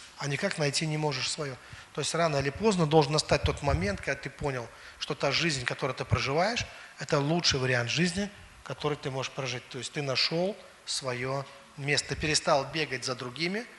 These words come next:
Когда ты нашел свое место, все, ты больше не смотришь ни на кого. Может быть, огромное количество предложений,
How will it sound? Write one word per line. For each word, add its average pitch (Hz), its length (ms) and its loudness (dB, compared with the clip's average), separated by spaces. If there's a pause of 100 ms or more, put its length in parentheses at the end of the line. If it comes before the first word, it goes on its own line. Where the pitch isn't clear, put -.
(420)
Когда 156 280 8
ты 175 140 2
нашел 160 320 6
свое 143 260 0
место, 175 440 0 (380)
все, 196 280 6
ты - 120 0
больше 180 280 8
не 180 80 2
смотришь 165 440 2
ни 147 60 -4
на 131 100 -2
кого. 123 280 -4 (720)
Может 170 200 6
быть, 175 160 0
огромное 190 460 2
количество 175 460 0
предложений, 147 760 -2